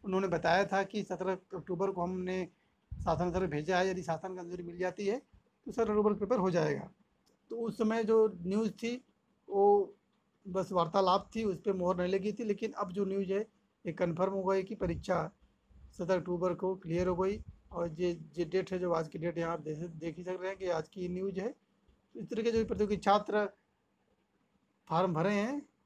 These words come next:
और जिनका यदि कहीं हो गया हो एलटी या जूनियर में, प्राइमरी में, किसी में हो गया, टीजीटी दो हज़ार सोलह में, माध्यमिक में, तो इसका एग्जाम न दें।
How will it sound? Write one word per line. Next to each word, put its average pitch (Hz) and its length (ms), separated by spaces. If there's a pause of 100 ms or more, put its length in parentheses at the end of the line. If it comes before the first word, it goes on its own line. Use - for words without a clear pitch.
(400)
और 165 560 (200)
जिनका 196 360
यदि 208 480 (800)
कहीं 190 160
हो 196 180
गया 202 180
हो 190 200
एलटी 190 360
या 190 120
जूनियर 185 360
में, 190 120 (1040)
प्राइमरी 180 420
में, 190 280 (880)
किसी 190 260
में 185 100
हो 180 140
गया, 185 160
टीजीटी 180 260
दो 175 80
हज़ार 180 160
सोलह 180 260
में, 190 120
माध्यमिक 175 400
में, 196 140 (540)
तो 202 440 (120)
इसका 185 240
एग्जाम 180 300
न 170 140
दें। 196 160